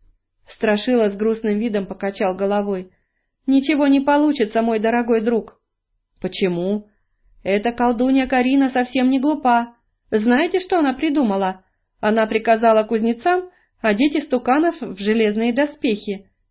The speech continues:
Теперь их простой дубинкой не возьмешь». Дровосек и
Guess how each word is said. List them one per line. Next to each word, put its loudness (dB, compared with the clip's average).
Теперь -2
их -4
простой 0
дубинкой 0
не 2
возьмешь». 0
Дровосек -4
и -6